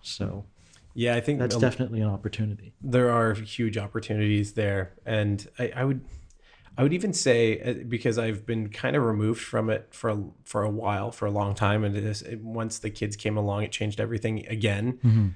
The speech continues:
Speaker 2: was I, I really loved driving simulators.
Speaker 1: Yeah.
Speaker 2: Um, or racing simulators. And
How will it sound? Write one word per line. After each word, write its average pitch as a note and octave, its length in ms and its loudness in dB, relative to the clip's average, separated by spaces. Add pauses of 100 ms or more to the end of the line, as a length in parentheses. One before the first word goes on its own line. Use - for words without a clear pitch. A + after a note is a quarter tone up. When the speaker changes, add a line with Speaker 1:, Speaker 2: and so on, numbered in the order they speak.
(140)
Speaker 2:
was G#2+ 580 2 (120)
I, A#2 200 -4
I B2 40 2
really B2 500 4
loved G#2+ 520 0
driving A2+ 360 -2
simulators. F2+ 640 -4 (160)
Speaker 1:
Yeah. A2 140 2 (300)
Speaker 2:
Um, G2+ 340 0
or G2+ 100 -4
racing G#2+ 360 2
simulators. F#2 680 -2
And G2+ 480 -2